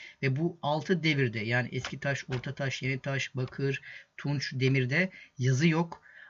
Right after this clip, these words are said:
E, yazı bulunmasıyla beraber tarihi devirlere, tarihi çağlara geçiyoruz. O yüzden bu da önemli bir soru tipi.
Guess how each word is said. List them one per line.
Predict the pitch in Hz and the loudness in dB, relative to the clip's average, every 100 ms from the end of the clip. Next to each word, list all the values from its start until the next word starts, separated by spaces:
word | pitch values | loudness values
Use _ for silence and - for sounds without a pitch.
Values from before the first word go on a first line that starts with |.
| _ | _
E, | - 127 123 120 | 0 2 4 2
yazı | 110 131 135 165 | 2 2 4 2
bulunmasıyla | 135 143 143 139 160 | 2 0 0 -2 -2
beraber | 131 120 117 156 185 | 0 0 0 -2 -4
tarihi | - 135 131 131 127 185 135 | -2 2 4 2 2 0 2
devirlere, | 131 123 113 110 104 | 4 2 0 -4 -6
tarihi | 120 127 123 151 | -2 0 0 -2
çağlara | - 131 123 135 | -4 -2 -2 -2
geçiyoruz. | 127 - 117 113 175 - - - - | -4 -4 -6 -4 -4 -6 -18 -20 -8
O | 139 147 | -4 -2
yüzden | 131 135 165 139 | 0 0 0 -2
bu | 147 | -4
da | 147 | -4
önemli | 123 123 123 143 | -2 0 0 0
bir | 135 120 | -2 -2
soru | - - 123 - | -6 -6 -6 -6
tipi. | - 127 160 | -6 -4 -4